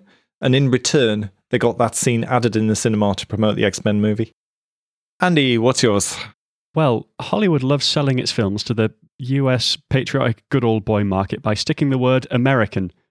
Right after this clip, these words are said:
Speaker 2: at the beginning of movie titles. To illustrate this point, there's American Psycho, American Beauty, American Graffiti, American Honey, American Hustle, American Ultra, American Made, American Pie, American History X, An American Tail, An American Haunting,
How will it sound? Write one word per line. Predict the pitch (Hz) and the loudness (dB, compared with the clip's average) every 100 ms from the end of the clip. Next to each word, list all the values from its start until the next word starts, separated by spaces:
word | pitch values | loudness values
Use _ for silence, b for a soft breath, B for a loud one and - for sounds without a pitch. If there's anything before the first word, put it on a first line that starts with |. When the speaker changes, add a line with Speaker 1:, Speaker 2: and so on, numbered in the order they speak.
| - | -8
Speaker 2:
at | 123 | -6
the | 117 | -2
beginning | 110 113 104 98 | -2 0 -2 -2
of | 95 | -2
movie | 95 95 | -2 -4
titles. | - 95 123 139 - _ _ | -4 -2 -4 -6 -10 _ _
To | - | -4
illustrate | 107 98 - 92 | -2 -2 -2 -2
this | 101 - | -4 -8
point, | - 139 - | -2 -2 0
there's | 117 104 101 - _ | 0 2 0 -4 _
American | 107 98 92 - | -2 0 0 -2
Psycho, | 95 - 101 104 123 143 | -4 0 0 0 0 0
American | 156 180 185 208 | 0 -2 -2 -2
Beauty, | 262 269 - 107 | 0 0 0 0
American | 101 120 139 170 | 2 0 -2 -4
Graffiti, | 156 - 117 - 90 | -4 0 -2 0 -4
American | 92 92 101 98 | -2 -4 -4 -4
Honey, | 90 120 160 | -2 0 0
American | 160 151 156 151 143 | 0 0 -2 -2 -4
Hustle, | 101 - 120 | -4 -4 -4
American | 101 104 110 127 | -2 -2 -2 -4
Ultra, | 101 104 - - | -4 -6 -4 -4
American | 110 135 147 139 | -2 -2 0 0
Made, | 139 180 127 | 2 2 2
American | 107 110 113 113 | 0 0 0 -2
Pie, | 107 113 | 0 0
American | 117 110 101 104 117 | 0 0 -2 -2 -4
History | 98 - 107 - | -6 -6 -6 -4
X, | - - - B B B | -6 -4 -8 B B B
An | 104 | -4
American | 95 98 98 | 0 0 -2
Tail, | 95 135 170 170 | -2 0 0 0
An | 175 | -2
American | 190 180 190 | -2 -2 -2
Haunting, | 160 214 214 135 98 | -2 -2 0 -2 -2